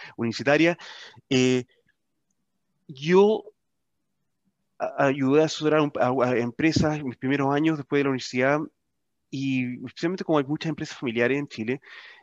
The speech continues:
la diferencia entre el directorio, a pesar de que se-, sean empresas, ah, sociedad anónima, abierta, etcétera, la, los directorios y la gerencia,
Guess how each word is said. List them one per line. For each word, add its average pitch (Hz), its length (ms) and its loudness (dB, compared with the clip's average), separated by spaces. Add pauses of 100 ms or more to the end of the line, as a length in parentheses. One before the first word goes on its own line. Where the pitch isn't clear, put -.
(120)
la 127 140 0
diferencia 143 400 -2
entre 151 200 -4
el 131 80 -4
directorio, 135 680 -2
a - 100 -8
pesar 127 180 -4
de 123 80 -4
que 117 80 -18
se-, 104 240 -4
sean 117 240 -4 (200)
empresas, 117 440 -8 (140)
ah, 98 320 -10 (100)
sociedad 113 340 -6
anónima, 117 440 -2
abierta, 117 420 -2
etcétera, 139 380 -6 (540)
la, 120 440 2
los 123 180 -4
directorios 160 800 -2 (120)
y 123 500 -4
la 107 140 -6
gerencia, 127 640 -4